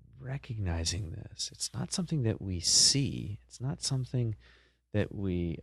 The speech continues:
uh, touch, but it's something that we kind of start to feel. And it changes us.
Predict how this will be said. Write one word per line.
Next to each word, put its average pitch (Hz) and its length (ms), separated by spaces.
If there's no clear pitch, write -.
uh, 87 200
touch, - 540
but 107 120
it's - 120
something 175 380
that 95 140
we 92 140
kind 151 360
of 139 80
start - 380
to 80 120
feel. - 640
And 104 80
it 107 100
changes 107 680
us. - 400